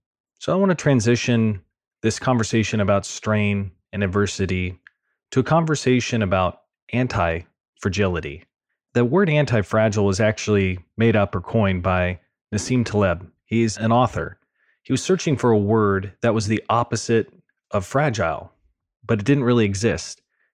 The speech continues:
And so as he went on to unpack the word anti-fragile, he described it this way, that anti-fragility is beyond resilience or robustness.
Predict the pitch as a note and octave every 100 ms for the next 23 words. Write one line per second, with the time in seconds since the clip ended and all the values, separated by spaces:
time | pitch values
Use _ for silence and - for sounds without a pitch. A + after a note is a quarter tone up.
0 | _ A#2 A2 B2+ A2+ A#2+ A2+ D3+ D3+ C#3
1 | A#2+ A#2 - C3 B2 - G#2+ G#2 G#2 F#2+
2 | - _ - A#2+ A2+ F#2+ G#2 F2+ F2 F2
3 | F2+ - _ A2+ A2+ - B2+ B2+ G#2+ G2
4 | G2+ - F2 - - C3 D3 D3 C#3+ A#2
5 | G2+ G#2+ G#2 G2 F#2 - G#2+ G#2+ B2 B2
6 | G#2 F#2 F2 E2 D#2 - - - _ G#2
7 | G2+ F#2 G#2+ - E2 D2+ -